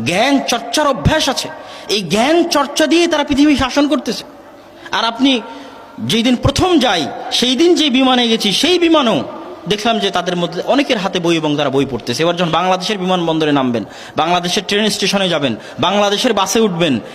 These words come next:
একজনের হাতেও কি বই দেখতে পাবেন? একটু কথা বলেন, একজনের হাতেও বই দেখতে পাবেন? পাবেন না। তারাও যুবক, তাদেরও আঠারো, উনিশ, বিশ বছর বয়স, কিন্তু তারা পৃথিবী শাসন করতেছে জ্ঞান দিয়ে,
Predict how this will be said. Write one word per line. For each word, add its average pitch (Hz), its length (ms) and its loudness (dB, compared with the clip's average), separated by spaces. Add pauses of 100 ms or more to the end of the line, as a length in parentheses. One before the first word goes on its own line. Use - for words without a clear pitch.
একজনের 175 400 -2
হাতেও 185 240 0
কি 202 120 0
বই 180 140 4
দেখতে 185 240 -2
পাবেন? 156 260 0 (840)
একটু 170 180 -2
কথা 226 200 0
বলেন, 175 220 2
একজনের 196 340 0
হাতেও 220 200 0
বই 233 160 2
দেখতে 247 240 2
পাবেন? 202 240 2 (600)
পাবেন 226 200 2
না। 262 160 4 (420)
তারাও 277 260 2
যুবক, 285 560 0 (440)
তাদেরও 185 260 0
আঠারো, 190 340 0
উনিশ, 180 240 2
বিশ 160 180 0
বছর 160 260 -2
বয়স, 147 400 -2 (320)
কিন্তু 156 200 -4
তারা 156 180 0
পৃথিবী 180 320 -2
শাসন 170 340 -2
করতেছে 160 400 -2
জ্ঞান 147 340 2
দিয়ে, 135 220 0